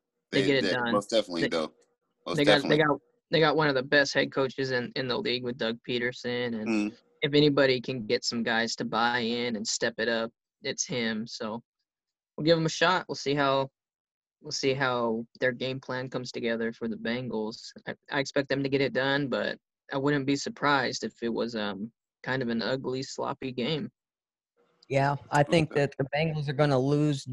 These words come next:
Speaker 3: due to execution rather than, uh, uh, the Eagles really beating up on 'em. I think it's just gonna be miscues. Uh,
Speaker 2: Yeah.
Speaker 3: some, some
Speaker 2: Who,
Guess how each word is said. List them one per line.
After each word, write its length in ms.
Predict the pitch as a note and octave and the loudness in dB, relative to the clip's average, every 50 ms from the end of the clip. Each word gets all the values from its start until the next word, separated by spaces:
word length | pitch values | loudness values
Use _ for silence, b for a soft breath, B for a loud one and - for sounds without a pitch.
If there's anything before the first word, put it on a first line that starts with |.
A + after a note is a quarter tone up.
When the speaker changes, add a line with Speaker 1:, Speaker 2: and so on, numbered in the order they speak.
| B2 B2 - | -8 -4 0
Speaker 3:
due 200 | - D3 D3 D3 | 2 4 4 6
to 220 | C3+ A#2+ - - | 6 4 4 4
execution 920 | - C3+ - - - A#2+ A2+ - - - C#3 C3+ B2 - - A2+ A#2 A#2+ | 2 2 2 0 -2 -4 -4 -4 -4 -2 -2 -2 -2 -2 -4 -4 -2 -2
rather 360 | A#2+ B2 B2 B2 A2+ B2 A#2+ A#2+ | 0 2 2 2 2 0 0 0
than, 500 | G#2+ A2 A2+ A2 G#2 G2+ F#2 E2 G#2+ - _ _ _ _ _ _ _ - | -2 -4 -4 -4 -6 -6 -8 -8 -10 -12 _ _ _ _ _ _ _ -8
uh, 300 | B2+ A2+ E2+ C#2+ B1+ - - C#3 _ _ _ _ _ _ _ _ _ _ _ _ _ _ _ - - _ _ - | -6 -6 -4 -6 -6 -8 -10 -14 _ _ _ _ _ _ _ _ _ _ _ _ _ _ _ -20 -20 _ _ -6
uh, 260 | B2+ A2+ F#2 G#2+ G#2 - | -4 -4 -4 -4 -4 0
the 120 | - C#3+ C#3 - - | 2 2 2 4 2
Eagles 400 | D3+ C#3+ C3 C#3+ C3+ B2+ B2 - | 2 4 4 4 4 2 2 -2
really 640 | A#2+ A#2+ C#3 C#3 C3+ B2+ B2+ A#2+ A2 A2 G2 - - _ _ _ _ _ - C#3+ C#3+ | -2 2 4 6 6 6 4 2 0 -2 -4 -6 -8 _ _ _ _ _ -20 -16 -6
beating 300 | - C#3+ C3+ A2+ E2+ A#2 B2+ | -2 0 0 0 2 2 2
up 160 | B2 B2 G#2 - | 2 2 0 0
on 200 | G#2+ A2+ A2 A2+ | -2 0 0 0
'em. 120 | A#2 A#2 A#2 | 0 0 -2
I 60 | B2 - | -2 -2
think 160 | - B2+ A#2+ B2 | -4 -6 -6 -8
it's 160 | A#2 - - | -10 -10 -12
just 140 | - A#2 - | -14 -10 -6
gonna 160 | - A#2 A#2 | -4 -4 -2
be 180 | - B2 A#2+ A#2+ | -2 -2 0 0
miscues. 840 | A#2+ B2+ B2 B2 B2 - - - - A#2+ A#2+ A2+ - C3+ - - - _ _ _ _ _ _ _ _ _ _ _ _ _ _ _ - - | 2 2 2 0 0 -4 -10 -10 -6 -6 -4 -4 -6 -6 -8 -10 -12 _ _ _ _ _ _ _ _ _ _ _ _ _ _ _ -2 2
Uh, 40 | F#2 | 2
Speaker 2:
Yeah. 180 | E2 D2+ D#2 | 4 4 2
Speaker 3:
some, 220 | - B2+ A2+ G#2 - | 2 0 0 -2 -4
some 120 | - - - | -4 2 4
Speaker 2:
Who, 120 | D3 C#3+ | 6 6